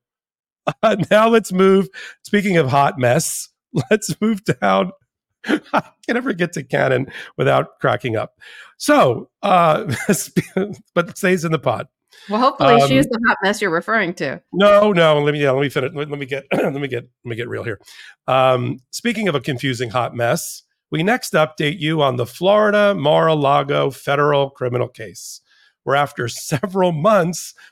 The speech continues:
Speaker 1: Judge Cannon, who Trump has not moved to disqualify ever, finally got around to entering an order to address the use of all confidential national defense information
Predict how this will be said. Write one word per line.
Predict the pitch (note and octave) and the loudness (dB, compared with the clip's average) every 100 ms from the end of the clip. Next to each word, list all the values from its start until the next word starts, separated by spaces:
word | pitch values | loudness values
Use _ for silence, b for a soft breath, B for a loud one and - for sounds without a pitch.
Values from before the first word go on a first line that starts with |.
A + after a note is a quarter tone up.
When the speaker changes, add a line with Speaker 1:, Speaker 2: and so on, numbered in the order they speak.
| _ | _
Speaker 1:
Judge | - C#3 C3+ - | 0 0 0 -8
Cannon, | - A3+ A#3 C3 D3 | -2 0 0 0 0
who | C3+ C3 | -2 -4
Trump | - D3 C#3+ | -2 -2 0
has | C3 A#2 A#2+ | -2 -4 -6
not | A#2+ C3 E3+ C4+ C4 - | -8 -2 0 2 0 -4
moved | B2+ A#2 A#2 | -2 -2 -6
to | C3 | -14
disqualify | A2 - A#2+ A#2 - C3 C3 G3+ - | -14 -8 -6 -6 -2 0 0 -2 -2
ever, | A3+ G#3 C#3 G#3 b b b b _ | -2 0 0 -2 b b b b _
finally | - F3 G3 G3 | -2 0 2 2
got | F#3 | 2
around | F3+ D3 D3 C#3+ D3 | 2 2 2 2 0
to | D3+ C#3 | -4 -4
entering | C3 C3+ C#3 C#3 | -4 -2 -2 0
an | C3+ - | -2 -4
order | A#2 A2 A#2 A2+ _ _ - | -6 -2 -4 -4 _ _ -8
to | B2+ | -6
address | A2+ B2+ C#3 C#3+ - | -6 -2 0 -2 -6
the | - | -10
use | C3+ B2+ B2 B2 | -6 -4 -4 -6
of | A2+ | -2
all | C#3 F#3 G3 | 0 2 2
confidential | G3 - E3+ F3+ D#3 C3 B2 C#3 B2 B2 _ _ - | 0 -2 -4 -2 -4 -4 -4 -6 -6 -10 _ _ -8
national | B2+ E3 - F3 F3 | -4 -2 -2 -2 -2
defense | E3+ C#3+ D3 C3+ C#3 | -4 -6 -2 -2 -2
information | C3+ C3 C#3 A#2 A#2 A#2+ A#2 | -8 -6 -4 -4 -4 -4 -6